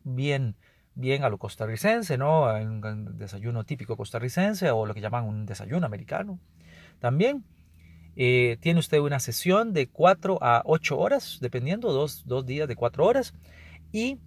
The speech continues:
muy importante, muy importante, aprende usted a configurar su propio C R M. Así es, en solo ocho horas y de ahí pueden salir proyectos para su emprendimiento, puede salir una muy buena idea para, eh,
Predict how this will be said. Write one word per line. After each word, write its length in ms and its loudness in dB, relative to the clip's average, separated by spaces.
muy 260 4
importante, 680 -2
muy 200 -2
importante, 540 -2
aprende 500 2
usted 280 2
a 40 0
configurar 460 -2
su 160 -8
propio 420 -4
C 200 -6
R 220 -2
M. 100 -12
Así 240 -4
es, 240 -10
en 160 -2
solo 340 0
ocho 360 0
horas 440 2
y 300 -4
de 100 -2
ahí 320 -2
pueden 280 -2
salir 320 -4
proyectos 560 -6
para 160 -2
su 80 -4
emprendimiento, 840 0
puede 260 0
salir 420 -2
una 320 -4
muy 340 -2
buena 280 0
idea 340 2
para, 540 2
eh, 180 -10